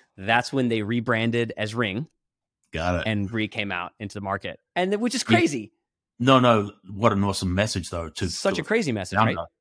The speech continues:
Speaker 1: Mm-hmm.
Speaker 2: "Hey, m-, hey, Mister Founder, you just put your blood, sweat, and tears into getting five hundred thousand pre-orders, and they all bombed." <laughs>
Speaker 1: Literally
Speaker 2: But you
Speaker 1: none
Speaker 2: came
Speaker 1: of them
Speaker 2: back and
Speaker 1: worked.
Speaker 2: sold it for,
Speaker 1: A billion.
Speaker 2: what did they sell for? Eight hundred and thirty-nine million.
Speaker 1: Eight hundred thirty-nine million dollars. That's insane.
Speaker 2: That's crazy.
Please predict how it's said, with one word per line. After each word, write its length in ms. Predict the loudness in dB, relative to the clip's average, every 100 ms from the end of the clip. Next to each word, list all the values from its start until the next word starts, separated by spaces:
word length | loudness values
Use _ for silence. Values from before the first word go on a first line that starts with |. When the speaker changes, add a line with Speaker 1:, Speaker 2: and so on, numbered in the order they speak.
| _ _ -10
Speaker 1:
Mm-hmm. 160 | -4 0
Speaker 2:
"Hey, 120 | 2
m-, 180 | 0 -2
hey, 160 | 0 2
Mister 220 | 2 2
Founder, 280 | 2 4 4
you 120 | 4
just 180 | 0 0
put 100 | 0
your 80 | 2
blood, 240 | 2 0
sweat, 200 | 2 0
and 100 | -2
tears 300 | -2 -2 0
into 160 | -2 -2
getting 260 | 0 0 0
five 240 | 0 0
hundred 180 | 0 0
thousand 300 | -2 -2 -4
pre-orders, 480 | -2 0 2 0 0
and 100 | 0
they 80 | 0
all 120 | 0
bombed." 400 | -2 -2 -2 -4 -4
<laughs> 840 | -4 -4 -8 -8 _ -16 -10 -4 0
Speaker 1:
Literally 360 | 0 2 2
Speaker 2:
But 60 | 2
you 60 | 4
Speaker 1:
none 100 | 2
Speaker 2:
came 80 | 2
Speaker 1:
of 80 | 2
them 120 | 2
Speaker 2:
back 80 | 2
and 80 | -2
Speaker 1:
worked. 180 | 2
Speaker 2:
sold 140 | 2 2 -4
it 60 | -2
for, 200 | 0 0 -4 -14 -14 -10 -4
Speaker 1:
A 60 | 2
billion. 180 | 4 4
Speaker 2:
what 80 | 4
did 100 | 6
they 140 | 2
sell 280 | 4 2 0 -4
for? 180 | -8 -8 _ 0
Eight 140 | 4 6
hundred 260 | 6 4
and 100 | 0
thirty-nine 400 | 2 4 4 6
million. 120 | 4 4
Speaker 1:
Eight 20 |
hundred 380 | 4 2 0 0
thirty-nine 440 | 0 2 0 0
million 260 | -2 -2 0
dollars. 520 | 0 0 0 -2 -4
That's 200 | -2 0
insane. 500 | -2 -2 -2 0 0 0
Speaker 2:
That's 160 | -2
crazy. 160 | -2